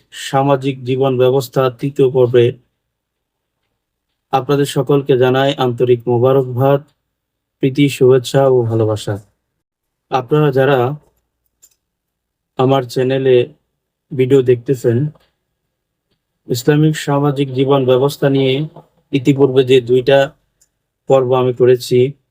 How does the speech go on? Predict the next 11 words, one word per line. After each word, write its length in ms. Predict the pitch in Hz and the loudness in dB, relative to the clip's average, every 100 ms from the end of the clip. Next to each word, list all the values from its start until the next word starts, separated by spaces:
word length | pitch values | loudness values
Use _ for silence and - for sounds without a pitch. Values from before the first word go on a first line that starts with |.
| _ _ _ _ _ _ _ _ _ _ _ _ _ - | _ _ _ _ _ _ _ _ _ _ _ _ _ -8
আশা 240 | 117 143 | -2 0
করি 240 | 151 143 | 2 2
আপনারা 540 | 135 127 135 131 123 - _ _ _ _ _ _ _ - | 2 2 2 2 -2 -6 _ _ _ _ _ _ _ -4
বুঝতে 280 | 127 - 139 | -4 0 0
পেরেছেন 420 | 131 135 151 139 | 2 0 0 0
আমি 260 | 131 123 123 123 | 2 2 2 -2
আপনাদেরকে 680 | - - 123 120 120 123 120 - _ _ _ _ _ _ - | -8 -2 0 0 0 0 0 -4 _ _ _ _ _ _ -4
কি 220 | 143 139 | 0 2
বোঝানোর 420 | 123 127 135 135 | 4 2 2 -2
চেষ্টা 300 | 123 120 - | -4 -6 -4
করেছি। 400 | 120 117 110 - | -2 0 -2 -4